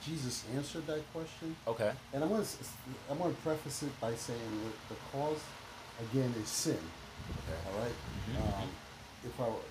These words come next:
Speaker 1: to understand you. But it says, I'm gonna start in nineteen, verse three. Some Pharisees came to him, Matthew nineteen, verse three, to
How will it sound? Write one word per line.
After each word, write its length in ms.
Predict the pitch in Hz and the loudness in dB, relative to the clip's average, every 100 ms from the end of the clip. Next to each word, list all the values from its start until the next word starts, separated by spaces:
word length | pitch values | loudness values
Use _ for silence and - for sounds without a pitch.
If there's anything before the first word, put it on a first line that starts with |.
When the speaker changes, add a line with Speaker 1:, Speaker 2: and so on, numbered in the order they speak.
| - | -4
Speaker 1:
to 60 | 113 | -2
understand 800 | 110 107 - - - - - 95 92 | 0 -2 -6 -12 -14 -6 -4 -2 -4
you. 100 | 87 | -4
But 120 | 107 | -2
it 100 | 120 | -2
says, 320 | - 127 113 - - - - 139 | 0 2 2 -2 -10 -14 -10 -2
I'm 80 | |
gonna 100 | 170 | 0
start 240 | 156 147 120 | 4 4 4
in 100 | 113 | 4
nineteen, 720 | 117 131 127 135 123 113 107 101 | 4 2 2 0 2 2 0 -2
verse 220 | 104 - - | -2 -2 -4
three. 160 | 110 92 | -4 -2
Some 240 | - 208 | -2 0
Pharisees 560 | 247 185 165 151 131 120 131 | 2 4 4 2 -2 -4 -2
came 200 | 120 113 | -2 -2
to 60 | 113 | -2
him, 220 | 107 101 98 | -2 -2 -2
Matthew 320 | 104 131 147 143 | 2 2 2 2
nineteen, 400 | 117 113 113 98 | 2 0 -4 -4
verse 140 | 101 - | -4 -4
three, 120 | 95 - - - - | -8 -8 -10 -14 -12
to 40 | - | -10